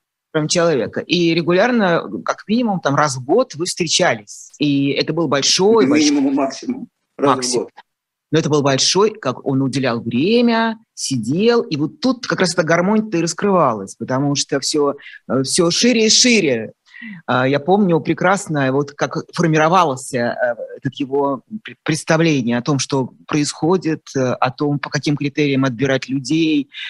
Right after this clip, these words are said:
Speaker 1: как судить по поступ-, каким поступкам он оценивает, как он,
Speaker 2: И кому
Speaker 1: э,
Speaker 2: он, к-, к-, кому он верит, потому что если
Speaker 1: Кому он верит и кому
Speaker 2: и-, и-, и-, если наша информация расходилась с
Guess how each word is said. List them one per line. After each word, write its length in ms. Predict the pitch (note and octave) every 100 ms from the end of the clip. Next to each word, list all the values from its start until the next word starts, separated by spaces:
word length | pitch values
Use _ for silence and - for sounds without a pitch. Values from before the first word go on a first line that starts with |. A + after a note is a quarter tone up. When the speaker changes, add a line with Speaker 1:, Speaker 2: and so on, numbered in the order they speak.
| -
Speaker 1:
как 320 | D3 - -
судить 560 | - E3+ C3+ D#3+ -
по 100 | -
поступ-, 540 | C#3 C#3 - - E3+ -
каким 260 | D#3+ F#3
поступкам 600 | E3 E3 - G3 C#3+ C#3 C3
он 160 | A#2 -
оценивает, 840 | C#3 - E3 E3 D3+ C#3 C3 B2+ - - -
как 220 | D#3 -
он, 180 | F3 E3+
Speaker 2:
И 60 | C3+
кому 200 | C#3 D3+
Speaker 1:
э, 220 | D#3 D#3+ D#3+ C#3 - C#3 -
Speaker 2:
он, 80 |
к-, 0 |
к-, 120 | C3+ D3
кому 280 | D3+ D3+ D#3
он 100 | D3+
верит, 460 | D#3 E3 C#3 A2 _
потому 240 | A2+ C3+
что 120 | C3 C#3
если 220 | C#3+ C3+
Speaker 1:
Кому 160 | G#3+ A3
он 80 | - _ _
верит 300 | - G#3+ C3+
и 160 | - G#3
кому 260 | A#3 G3+ C4+
Speaker 2:
и-, 280 | D4+ D4
и-, 20 | D4 -
и-, 380 | - C#3 D#3+ D3+
если 240 | D3+ - D#3
наша 400 | - D3+ D3+ D3+
информация 480 | C#3 D3+ D#3 E3+ - - _ _ _
расходилась 600 | - C3+ C3+ C#3 C#3+ A#2
с 60 | -